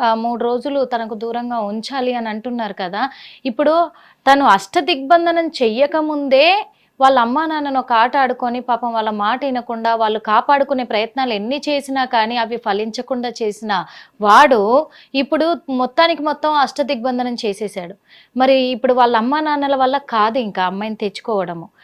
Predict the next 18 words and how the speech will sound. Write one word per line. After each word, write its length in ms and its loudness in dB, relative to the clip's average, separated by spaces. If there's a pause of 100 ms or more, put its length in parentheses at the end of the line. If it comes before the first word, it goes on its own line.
(160)
అంటే 220 2
ఇక్కడ 760 4
ఇద్దరే 420 4
ఇద్దరు 320 4
చొరవ 200 2
తీసుకోవాలేమో 800 4
అని 180 0
నేను 240 0
అనుకుంటున్నాను 540 -4
గురువుగారు. 380 -6
ఆ 40 -2
ఇద్దరు 320 0
కూడా 180 2
ఎవరు 300 4
అంటే 240 2
ఒకటి 240 0
ప్రభుత్వం. 520 -2 (640)
ప్రభుత్వం 420 6